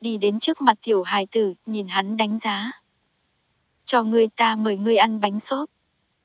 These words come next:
Đôi mắt Nam Hải lóe sáng trong suốt, giọng run rẩy.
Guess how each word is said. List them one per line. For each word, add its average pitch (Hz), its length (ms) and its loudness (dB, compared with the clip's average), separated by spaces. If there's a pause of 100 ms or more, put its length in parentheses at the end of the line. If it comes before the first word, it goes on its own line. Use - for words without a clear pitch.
(320)
Đôi 233 200 2
mắt 254 220 0
Nam 240 240 2
Hải 214 220 0
lóe 196 240 -2
sáng 226 340 -2
trong 240 240 0
suốt, 311 300 0
giọng 175 260 4
run 233 280 -2
rẩy. 202 300 -6